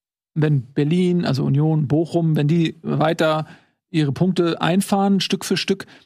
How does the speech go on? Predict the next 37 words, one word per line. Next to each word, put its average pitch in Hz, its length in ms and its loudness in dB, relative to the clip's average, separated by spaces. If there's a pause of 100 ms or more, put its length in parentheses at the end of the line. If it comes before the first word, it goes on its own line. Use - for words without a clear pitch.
dass 156 180 -2
es 170 100 -4
für 165 120 0
Mainz 151 360 2
nur 160 120 2
noch 170 140 0
darum 151 280 0
gehen 156 200 0
kann, 156 180 0
Köln 143 280 0
einzuholen 139 520 -4
und 143 140 -2
auf 139 80 -4
den 156 140 0
Relegationsplatz 139 720 -4
zu - 100 -6
kommen. - 340 -6 (360)
Und 160 120 0
das 180 160 -2
ist 190 120 -8
ja 185 300 2 (960)
nicht 190 160 0
ausgeschlossen, 170 560 -2
das 160 120 -2
sind 151 100 -2
vier - 180 0
Punkte 196 340 0
und 165 120 -4
Köln 170 220 0
ist 175 100 -2
ja 165 80 -2
nun 156 160 0
wahrlich 160 260 0
auch 170 120 0
nicht 156 120 0
die 170 40 -4
Übermannschaft. 151 580 -2